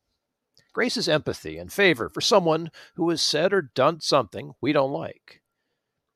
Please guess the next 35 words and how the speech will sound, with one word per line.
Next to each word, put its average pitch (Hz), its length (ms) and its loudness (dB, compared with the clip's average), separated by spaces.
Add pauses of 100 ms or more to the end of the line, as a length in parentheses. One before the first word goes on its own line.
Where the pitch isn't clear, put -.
(340)
It's 180 180 -4
the 220 120 -4
attempt 180 360 0
to 175 60 -4
understand 165 540 2
someone 107 320 -4
instead 147 280 0
of 131 100 0
simply 165 440 0
condemning 143 460 2
them 135 220 -4
to 127 160 -8
enemy 107 320 0
status. - 540 -8 (1000)
How 220 140 0
could 208 160 -6
this 180 180 -2
approach - 580 -14
solve 185 440 0
social - 360 -2
problems? 180 520 -4 (840)
And 156 160 -8
what 208 160 -2
is 214 160 -4
the - 100 -12 (100)
basis - 380 -4
for - 140 -12
this 82 180 -10
view? - 300 -14 (540)
We 208 120 0
explore 208 380 4
that 92 180 2
here 120 180 -4
on 85 120 -10
Gracearchy. 90 600 -10